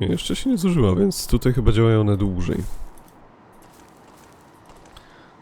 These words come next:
Tutaj wszędzie nie będę kopał. Okej, i tutaj mamy tą lokację, którą jeszcze, której jeszcze nie zwiedziliśmy. Tu zwiedzimy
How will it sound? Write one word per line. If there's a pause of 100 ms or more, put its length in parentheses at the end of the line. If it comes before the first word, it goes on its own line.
(540)
Tutaj
wszędzie
nie
będę
kopał. (680)
Okej,
i
tutaj
mamy
tą
lokację,
którą
jeszcze,
której
jeszcze
nie
zwiedziliśmy. (1200)
Tu
zwiedzimy